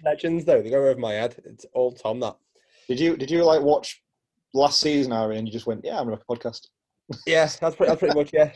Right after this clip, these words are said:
Speaker 1: yeah. I watched, I watched the preseason last year. I was like, "Yeah, that'll do me. Yeah, good sport."
Speaker 2: <laughs> That expl-, that explains a lot of your opinions, basically.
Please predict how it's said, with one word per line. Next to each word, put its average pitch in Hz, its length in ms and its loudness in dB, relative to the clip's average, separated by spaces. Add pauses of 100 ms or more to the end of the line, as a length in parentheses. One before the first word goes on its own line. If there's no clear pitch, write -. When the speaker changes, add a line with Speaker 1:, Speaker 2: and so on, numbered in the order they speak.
Speaker 1:
yeah. 143 280 0 (100)
I 151 60 -2
watched, 165 260 2
I - 40 -2
watched 170 200 4
the 175 80 2
preseason 156 640 -2
last 131 240 -2
year. 123 120 2
I - 20 4
was 123 80 2
like, 131 100 -2
"Yeah, 165 200 -2
that'll 170 260 -6
do 117 180 -4
me. 107 160 -4
Yeah, 123 260 -2
good - 140 -6
sport." 101 400 -6 (640)
Speaker 2:
<laughs> - 260 -8
That 180 920 0
expl-, 185 260 0
that 185 160 6
explains 190 320 2
a 165 60 4
lot 151 220 4
of 143 60 4
your 139 140 8
opinions, 143 380 -2
basically. 110 360 -6